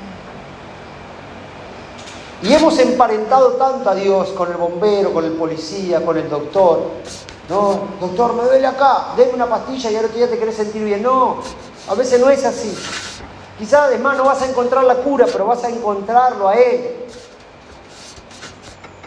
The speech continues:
Y dice, "Pero a veces no siento, no tengo ganas".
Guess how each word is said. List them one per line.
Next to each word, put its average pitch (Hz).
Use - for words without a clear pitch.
Y 202
dice, 247
"Pero 262
a -
veces 262
no 247
siento, 247
no 233
tengo 240
ganas". 240